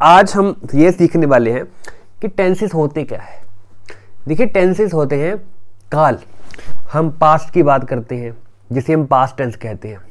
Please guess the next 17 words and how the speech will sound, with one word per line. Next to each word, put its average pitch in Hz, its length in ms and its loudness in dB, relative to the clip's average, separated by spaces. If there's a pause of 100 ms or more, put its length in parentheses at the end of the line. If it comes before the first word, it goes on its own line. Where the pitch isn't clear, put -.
(100)
हम 139 120 -4
प्रेजेंट 170 380 4
की 196 80 2
टे-, 165 180 -2
बात 131 220 2
करते 123 300 -4
हैं, 104 140 -10
जिसे 120 180 -2
हम 156 80 0
प्रेजेंट 151 300 2
टेंस 156 180 -2
कहते 120 260 -6
हैं। 110 140 -6
जब 131 140 -4 (280)
प्रेजेंट 160 280 6
मतलब 202 320 0
आज। 127 240 0